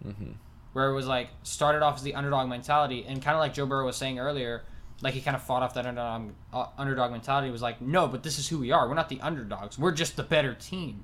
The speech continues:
Speaker 1: Mm-hmm.
Speaker 2: Unlike the Cardinals, you know.
Speaker 1: Mm-hmm.
Speaker 2: <laughs> Maybe we're just better. <laughs> But I feel like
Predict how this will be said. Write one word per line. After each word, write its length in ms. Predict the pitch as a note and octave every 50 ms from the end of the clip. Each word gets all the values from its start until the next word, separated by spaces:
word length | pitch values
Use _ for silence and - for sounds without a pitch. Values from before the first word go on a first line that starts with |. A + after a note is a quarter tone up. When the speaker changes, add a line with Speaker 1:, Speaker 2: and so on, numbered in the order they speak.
| -
Speaker 1:
Mm-hmm. 220 | G2+ F#2+ F#2+ G2+ F2 E2 F2 - - - - - - - - - - - - -
Speaker 2:
Unlike 280 | - C#3+ C3+ B2 A2+ -
the 60 | -
Cardinals, 460 | A#2+ G#2+ G2 - - - - - -
you 60 | A2
know. 80 | F#2 E2+
Speaker 1:
Mm-hmm. 540 | G2 G#2 F#2+ G2+ E2+ - - - - B2+ C#3+ - - - -
Speaker 2:
<laughs> 220 | - - - -
Maybe 220 | G3 C#4 D4+ D#4
we're 180 | D4+ C#4 C4 B3+
just 300 | G3+ G#3+ A#3 G#3 - - C#3 C#3 - - - -
better. 560 | - A3+ G3 - - F3 C3+ - D3 C#3 - -
<laughs> 80 | - - - - - - - - - - - - - - - - - - - - - - - - -
But 300 | - D#3 D3 C#3+ C#3 - - - - - - - - - -
I 120 | D3 D#3+ E3
feel 320 | E3 - - G3 G3+ G#3+
like 320 | G#3+ G#3+ G3 F#3 E3+ -